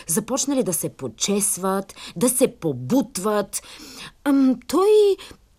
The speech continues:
урагана направи тази поразия, а, е, еми,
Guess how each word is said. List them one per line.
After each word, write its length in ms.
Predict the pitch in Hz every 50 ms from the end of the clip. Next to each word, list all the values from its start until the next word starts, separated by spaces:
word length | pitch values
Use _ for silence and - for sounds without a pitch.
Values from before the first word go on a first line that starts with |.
| _ - 220
урагана 540 | 226 220 214 175 151 185 214 254 277 302
направи 880 | 330 381 392 392 - 403 403 415 415 415 427 415 403 392 392 370 339 330 -
тази 280 | 339 294 302 262 269
поразия, 640 | 226 247 277 269 262 220 196 233 294 359 453 466 453 370 320 285 262 247 240 233 - -
а, 580 | - 262 254 240 240 233 233 233 226 233 233 226 226 -
е, 120 | 262 269 - - 427 415 415 359 - -
еми, 420 | - 175 320 349 349 370 349 -